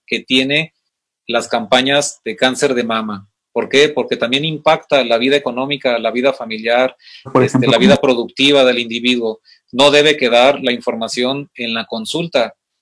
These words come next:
Speaker 1: Nadie, yo siempre digo, nadie nos va a preguntar qué sabemos hacer, cuáles son nuestras competencias. Nosotros tenemos que estar difundiendo, eh, eh, cuáles son nuestras competencias, en qué podemos ayudar a la sociedad, en qué podemos,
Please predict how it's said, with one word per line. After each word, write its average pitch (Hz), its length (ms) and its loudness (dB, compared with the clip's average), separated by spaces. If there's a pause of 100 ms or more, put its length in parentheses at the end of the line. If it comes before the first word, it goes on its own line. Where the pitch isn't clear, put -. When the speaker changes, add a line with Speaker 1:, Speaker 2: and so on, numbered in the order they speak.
(200)
Speaker 1:
Nadie, 135 640 2 (440)
yo 131 120 2
siempre 143 320 0
digo, 135 280 2
nadie 139 360 2
nos 135 180 -4
va 131 60 6
a 131 80 0
preguntar 127 640 0 (280)
qué 143 120 2
sabemos 131 440 0
hacer, 123 440 -2
cuáles 131 260 2
son 131 140 -8
nuestras 127 280 -10
competencias. 117 800 -6 (380)
Nosotros 143 680 -2
tenemos 123 440 -8
que - 80 -4
estar 123 400 -2
difundiendo, 131 840 0 (480)
eh, 107 360 -2 (360)
eh, 104 120 -14
cuáles 147 240 6
son 147 140 -2
nuestras 143 260 -4
competencias, 131 760 -4
en 110 220 -8
qué 147 180 4
podemos 139 500 0
ayudar 117 360 0
a 131 40 2
la 127 120 0
sociedad, 113 600 -2
en 110 200 -14
qué 135 160 0
podemos, 135 600 -2